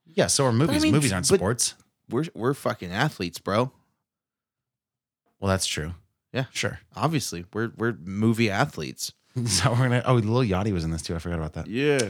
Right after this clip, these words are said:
Speaker 2: for a minute, playing himself.
Speaker 1: Um, what the heck was I looking up?
Speaker 2: I have no idea. You were looking up
Speaker 1: Wimbledon.
Speaker 2: something
Speaker 1: Oh,
Speaker 2: about
Speaker 1: Wembley.
Speaker 2: golf.
Speaker 1: I got it.
Speaker 2: Wimbledon.
Speaker 1: Andy Serkis's character's name was, come on, my guy.
Speaker 2: No, we were talking about Wimbledon.
Speaker 1: No, we
Speaker 2: And if
Speaker 1: started
Speaker 2: there's a
Speaker 1: with
Speaker 2: D in it.
Speaker 1: We started with Wembley.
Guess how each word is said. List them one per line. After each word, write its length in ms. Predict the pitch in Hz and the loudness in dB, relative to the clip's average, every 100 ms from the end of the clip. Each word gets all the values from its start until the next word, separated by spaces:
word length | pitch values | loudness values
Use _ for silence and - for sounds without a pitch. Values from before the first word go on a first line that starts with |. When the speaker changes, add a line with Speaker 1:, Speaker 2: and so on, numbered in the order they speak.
| - | -6
Speaker 2:
for 140 | 113 | -8
a 40 | 107 | -6
minute, 440 | 107 120 95 - | -6 -6 -6 -10
playing 260 | - 113 104 | -4 -2 -2
himself. 440 | 90 - 76 - - _ | -6 -8 -10 -12 -16 _
Speaker 1:
Um, 280 | 127 117 110 | 4 6 4
what 300 | 110 120 160 | 2 4 4
the 160 | 131 135 | 2 0
heck 260 | 107 120 117 | 2 0 2
was 120 | 107 | 2
I 60 | 101 | 2
looking 200 | 98 87 | 2 0
up? 160 | - - | -2 -8
Speaker 2:
I 40 | - | 0
have 180 | 147 113 | 0 2
no 340 | 107 98 87 | 2 2 0
idea. 540 | 82 82 85 82 82 98 110 | -4 -8 -8 -8 -8 -10 2
You 120 | 123 | 6
were 120 | 147 | 8
looking 220 | 147 156 | 8 6
up 80 | 135 | 4
Speaker 1:
Wimbledon. 80 | 135 | 4
Speaker 2:
something 200 | - 139 | 6 6
Speaker 1:
Oh, 40 | |
Speaker 2:
about 100 | 127 127 | 8 6
Speaker 1:
Wembley. 300 | 120 92 80 | 4 -2 -6
Speaker 2:
golf. 340 | 85 87 98 | -6 -4 -4
Speaker 1:
I 20 | |
got 160 | 90 85 | -4 -6
it. 80 | 80 - - | -8 -14 2
Speaker 2:
Wimbledon. 520 | 165 139 - 87 90 - _ _ _ _ _ _ | 4 4 0 -6 -8 -16 _ _ _ _ _ _
Speaker 1:
Andy 180 | 127 147 | 4 4
Serkis's 380 | 139 123 117 107 | 4 2 0 2
character's 320 | 120 104 104 | 2 4 2
name 140 | 104 | 4
was, 600 | 101 95 104 143 151 - - _ _ _ _ - | 4 2 2 0 0 -6 -8 _ _ _ _ -6
come 100 | 82 | -2
on, 160 | 80 | -2
my 120 | 78 78 | -2 0
guy. 120 | 247 | 2
Speaker 2:
No, 100 | 262 | 4
we 100 | 139 | 4
were 100 | 156 | 4
talking 240 | 190 190 | 4 4
about 220 | 196 170 127 | 6 4 6
Wimbledon. 540 | 190 160 - 110 87 - | 4 4 0 -2 -2 2
Speaker 1:
No, 220 | 113 98 | 4 4
we 60 | 90 | 4
Speaker 2:
And 40 | |
if 60 | 123 | 6
Speaker 1:
started 180 | 127 151 | 8 8
Speaker 2:
there's 160 | 147 | 6
a 40 | 147 | 4
Speaker 1:
with 120 | 120 | 4
Speaker 2:
D 260 | 170 180 | 4 4
in 120 | 85 80 | 2 -2
it. 160 | 64 - 107 | -8 -6 0
Speaker 1:
We 100 | 107 | 4
started 240 | 120 117 | 4 4
with 200 | 95 78 | 0 0
Wembley. 440 | 98 90 78 78 | 0 2 0 -6